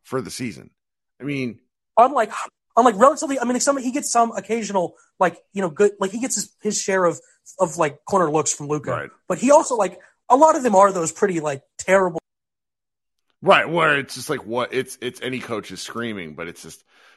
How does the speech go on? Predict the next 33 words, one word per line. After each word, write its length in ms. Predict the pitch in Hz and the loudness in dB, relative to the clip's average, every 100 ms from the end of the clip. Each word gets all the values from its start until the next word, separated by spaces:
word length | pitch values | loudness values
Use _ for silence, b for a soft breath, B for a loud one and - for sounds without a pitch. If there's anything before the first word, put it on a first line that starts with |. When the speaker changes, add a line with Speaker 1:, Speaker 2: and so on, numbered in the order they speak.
| b | b
Speaker 1:
credit, 260 | - 247 208 | 2 2 4
credit 260 | 196 226 | 2 2
to 100 | 233 | 2
him 280 | 196 220 208 | 2 2 0
because 260 | 143 156 127 | -4 -8 -6
we've 200 | 156 123 | -6 0
got 180 | 160 202 | 2 2
a 60 | |
big 160 | 143 185 | 2 -2
enough 180 | 196 180 | -2 -4
sample 380 | 190 196 165 | -4 -4 -4
now 240 | 139 131 131 | -4 -2 -2
where 140 | 123 | 0
I, 200 | 131 151 - | 0 0 -4
I, 100 | 131 | -6
you 140 | 110 | -6
know, 120 | 127 113 | -6 -6
none 220 | 120 175 | -2 -2
of 80 | 143 | -2
us 280 | 117 - | -4 -8
who 160 | - 143 | -8 -4
are 100 | 127 | -2
even 240 | 135 131 | -4 -6
sassy 400 | 123 147 147 143 | -6 -2 -2 -4
about 240 | 107 92 - | -8 -10 -10
this 140 | 98 | -12
stuff 260 | - 101 - | -8 -10 -10
can 140 | 98 | -14
re-, 140 | 95 - | -16 -16
can 160 | 104 | -14
really 260 | 104 107 95 | -12 -10 -10
do 220 | 107 110 | -8 -8
it 100 | 90 | -10